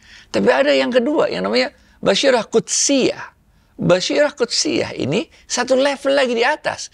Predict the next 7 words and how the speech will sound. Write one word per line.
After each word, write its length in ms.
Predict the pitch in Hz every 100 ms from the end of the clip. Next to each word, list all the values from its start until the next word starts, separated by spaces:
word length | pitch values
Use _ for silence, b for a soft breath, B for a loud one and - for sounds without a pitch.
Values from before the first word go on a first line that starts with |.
| B B
Dia 160 | - 269
tidak 300 | 254 247 214
bisa 240 | 208 202 196
lihat 240 | 190 -
lagi 320 | - 220 226
kekurangan-kekurangan 1080 | - 214 226 220 202 202 185 190 202 190 190
orang. 320 | 202 233 160